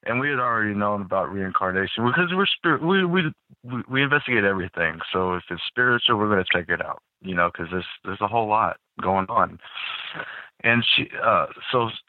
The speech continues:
my granddaughter tells my wife, uh, "Yeah, I died." And, and my wife is like, "You died?" She goes, "How did you die?" She goes, "I died in jail." And she goes, "You died in jail?" She goes, "What happened?" She goes, "I just died."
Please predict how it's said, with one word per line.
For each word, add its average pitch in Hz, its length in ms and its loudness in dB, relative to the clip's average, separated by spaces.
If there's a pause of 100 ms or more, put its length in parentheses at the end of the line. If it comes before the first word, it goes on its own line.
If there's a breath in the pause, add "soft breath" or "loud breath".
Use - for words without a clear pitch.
(180)
my 117 180 2
granddaughter 123 440 2
tells 107 260 0
my 107 120 0
wife, 123 300 0 (260)
uh, - 60 0
"Yeah, 120 220 2
I 120 180 4
died." 107 480 2 (260)
And, 101 200 -4
and 95 360 0
my 95 140 -2
wife 110 180 -2
is 127 100 -8
like, 101 200 2 (160)
"You 101 220 -6
died?" 120 440 0 (160)
She - 80 -8
goes, 113 140 -6
"How 123 140 0
did 123 160 -2
you 113 100 -8
die?" 127 340 0
She 101 100 -8
goes, 98 160 -2
"I 113 100 0
died 139 240 0
in 98 120 0
jail." 92 420 0 (760 loud breath)
And 104 120 -6
she 120 120 0
goes, 110 220 2 (380)
"You 117 160 -2
died 143 240 2
in 104 160 2
jail?" 143 520 0 (120)
She - 180 -6
goes, 123 140 0
"What 127 160 0
happened?" 127 520 -2
She - 80 -6
goes, 110 140 0 (640 loud breath)
"I - 60 0
just 143 240 0
died." 90 360 0